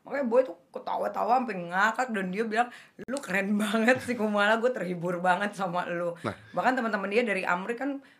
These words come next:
Speaker 1: pada W A diliatin juga chatnya pada, "Eh, I love her," <clears throat> gitu kan. Dia kuat banget jadi cewek, bisa dibully, bisa
Speaker 2: Bisa
Speaker 1: kuat.
Speaker 2: dibully, bisa
Speaker 1: Heeh,
Speaker 2: diapain, dan
Speaker 1: dan
Speaker 2: lu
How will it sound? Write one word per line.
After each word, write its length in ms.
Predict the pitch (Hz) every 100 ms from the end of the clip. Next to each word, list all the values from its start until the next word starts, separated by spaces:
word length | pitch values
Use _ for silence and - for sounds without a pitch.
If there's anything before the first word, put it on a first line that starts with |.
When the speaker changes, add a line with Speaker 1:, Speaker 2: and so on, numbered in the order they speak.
| -
Speaker 1:
pada 160 | 180
W 160 | 175 180
A 240 | 185 220
diliatin 480 | 214 170 165 170 190
juga 160 | 202 226
chatnya 380 | - 185 190 202
pada, 240 | 196 196
"Eh, 320 | 262 302 302
I 80 | 233
love 300 | 202 233 254
her," 320 | 247 269 277 269
<clears throat> 240 | 359 190
gitu 160 | - 185
kan. 300 | 196 208 240 - - _
Dia 240 | 170 226 233
kuat 160 | 185
banget 300 | 214 208 247 214
jadi 160 | 196 185
cewek, 240 | 208 220
bisa 140 | 220 185
dibully, 480 | 180 170 190 233 185
bisa 160 | 180
Speaker 2:
Bisa 220 | 113 110
Speaker 1:
kuat. 20 | -
Speaker 2:
dibully, 380 | 202 202 196 170
bisa 160 | 147
Speaker 1:
Heeh, 80 | -
Speaker 2:
diapain, 360 | 247 165 170 -
dan 40 | 139
Speaker 1:
dan 80 |
Speaker 2:
lu 60 | 135